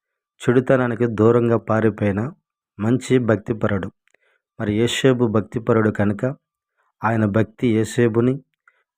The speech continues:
ఐగుప్తు దేశంలో ఉన్నతమైన స్థాయిలో నిలబెట్టలేదా? ఉన్నతమైన స్థానంలో నిలబెట్టింది. అవును, నీ భక్తి నిన్ను ఉన్నతమైన స్థాయిలో నిలబెట్టింది.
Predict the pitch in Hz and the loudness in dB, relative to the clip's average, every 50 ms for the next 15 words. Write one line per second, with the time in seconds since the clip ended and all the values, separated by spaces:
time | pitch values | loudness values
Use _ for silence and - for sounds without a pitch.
0 | - 107 120 123 123 139 135 135 - 131 113 107 113 120 117 - - 123 117 117 | -2 0 2 4 4 4 4 2 2 0 2 4 4 4 4 2 -2 -2 0 2
1 | 120 127 135 139 - _ _ _ _ _ _ _ _ _ - 110 117 127 139 127 | 2 0 0 -2 -6 _ _ _ _ _ _ _ _ _ -8 -4 -2 0 0 2
2 | 139 135 127 123 123 113 107 - - - - 104 110 113 113 113 104 101 98 101 | 2 2 2 2 2 2 0 -2 -6 -6 -4 -2 -2 -2 -2 -2 0 0 0 0
3 | 107 101 117 113 107 - 117 117 120 120 117 127 131 147 151 _ - - - _ | 0 0 0 0 0 0 0 2 2 2 2 2 0 -2 -4 _ -20 -20 -20 _
4 | _ _ _ - 110 117 120 117 131 117 117 113 110 104 - - - - 107 110 | _ _ _ -4 0 0 2 2 2 2 2 2 0 0 -2 -4 -6 -4 -4 -2
5 | 117 113 113 107 107 107 107 110 120 131 131 135 117 - - - - 85 87 - | -2 0 0 0 0 0 0 0 2 2 2 2 0 -2 -4 -14 -16 -16 -16 -18
6 | _ _ _ _ _ _ _ _ _ _ _ - 113 120 117 110 107 110 120 123 | _ _ _ _ _ _ _ _ _ _ _ -4 -2 0 2 2 2 2 4 2
7 | 120 101 101 104 98 - - - 135 127 120 113 104 101 98 98 113 143 - _ | 2 2 0 -2 -4 -4 -6 -4 -2 -2 0 0 0 0 -2 -2 -4 -6 -10 _
8 | _ _ _ _ _ _ _ _ _ 107 113 123 139 139 127 147 131 123 120 113 | _ _ _ _ _ _ _ _ _ -4 -2 0 0 0 0 0 2 2 2 2
9 | 107 101 - - - 113 110 117 117 113 110 107 101 101 98 101 107 110 113 110 | 0 -2 -4 -8 -6 -4 -2 -2 -2 -2 -2 -2 -2 -2 -2 0 0 0 2 2
10 | 113 101 - - 107 92 92 98 | 0 -2 -2 -6 -10 -8 -10 -12